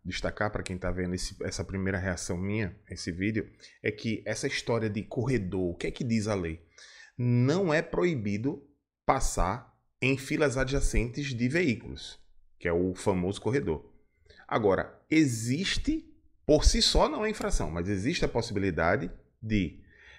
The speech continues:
se passar muito próximo numa velocidade incompatível, de ser autuado por deixar de guardar a distância lateral dos demais veículos, beleza?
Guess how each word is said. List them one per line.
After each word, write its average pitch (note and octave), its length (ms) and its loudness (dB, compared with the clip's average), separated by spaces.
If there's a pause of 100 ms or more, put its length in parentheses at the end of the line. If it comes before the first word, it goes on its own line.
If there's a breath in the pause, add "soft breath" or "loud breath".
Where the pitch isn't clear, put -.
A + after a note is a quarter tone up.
(140 loud breath)
se - 680 0 (380)
passar F#2+ 320 4
muito C#3 420 0
próximo F#2+ 680 2
numa G2 140 0
velocidade F#2+ 600 2
incompatível, A2+ 1040 -2 (280)
de A2 200 0
ser C#3+ 360 4
autuado A2 640 2
por G#2 260 -4
deixar G#2+ 600 4
de G#2 100 -4
guardar F#2 480 0
a F#2 80 0
distância G2 560 -4
lateral F2 960 2
dos F#2+ 200 -4
demais F#2 300 0
veículos, D2+ 460 -6
beleza? B2+ 420 -4